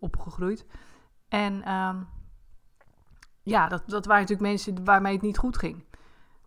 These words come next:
En haar boodschap was altijd, en dat is me echt heel erg bijgebleven, haar boodschap was altijd: "Zorg ervoor dat je die, eh, cirkel doorbreekt.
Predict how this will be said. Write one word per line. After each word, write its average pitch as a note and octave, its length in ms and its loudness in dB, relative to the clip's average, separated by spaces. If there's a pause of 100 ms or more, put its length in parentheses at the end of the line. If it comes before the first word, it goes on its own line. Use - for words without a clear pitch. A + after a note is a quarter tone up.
(800)
En F#3+ 320 -4 (380)
haar F3+ 340 -4
boodschap C4 560 2
was - 220 -6
altijd, E3 760 -10 (180)
en F#3 160 -10
dat F3+ 180 -12
is G#3 120 -10
me A3+ 100 -10
echt A3 200 -10
heel G#3 80 -6
erg F3 140 -6
bijgebleven, F3+ 520 -6
haar F3+ 120 -6
boodschap G3+ 380 -4
was F#3 140 -10
altijd: F#3 540 -6 (600)
"Zorg - 460 -2
ervoor G3+ 560 -2
dat F3 280 -2
je E3+ 160 -6
die, F3 480 -8 (120)
eh, F3 140 -10
cirkel E3+ 720 -8
doorbreekt. E3 720 -2